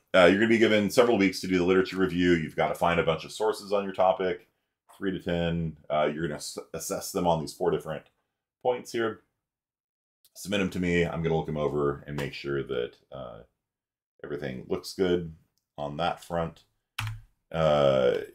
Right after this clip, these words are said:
you will post this on a Canvas discussion forum. You're gonna peer review two other people's and look at the references and make sure that their references are relevant,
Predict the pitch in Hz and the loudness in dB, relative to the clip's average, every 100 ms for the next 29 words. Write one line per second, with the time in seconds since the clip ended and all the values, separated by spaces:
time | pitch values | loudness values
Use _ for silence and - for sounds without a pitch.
0 | _ 80 78 76 76 71 67 - _ 104 | _ -8 -6 -2 0 2 -2 -8 _ -2
1 | 104 - - 98 92 - 80 76 71 69 | -2 -6 -8 -6 -6 -6 -2 0 0 -2
2 | 69 69 69 67 69 - 73 69 - - | -6 -10 -8 -6 -6 -6 -8 -8 -14 -14
3 | - 101 104 98 104 104 101 95 _ _ | -8 -8 -8 -6 -2 -2 -4 -8 _ _
4 | _ _ _ _ _ 73 69 69 92 87 | _ _ _ _ _ -12 -10 2 4 6
5 | 85 85 80 95 98 90 95 90 87 87 | 4 0 0 4 4 4 0 0 2 2
6 | 85 - - - 76 73 73 71 73 69 | 0 -4 -10 -10 -8 -8 -8 -8 -2 -2
7 | 71 71 71 71 65 71 65 - - 67 | -2 -10 -12 -12 -12 -12 -10 -10 -10 -10
8 | 67 64 65 - - 64 62 60 57 64 | -10 -10 -12 -10 -10 -6 -8 -8 -16 -16
9 | 64 62 - - 60 60 60 - _ _ | -14 -14 -14 -8 -6 -6 -8 -14 _ _
10 | _ _ _ - - - 76 71 69 67 | _ _ _ -20 -14 -2 2 2 2 -2
11 | - - | -12 -20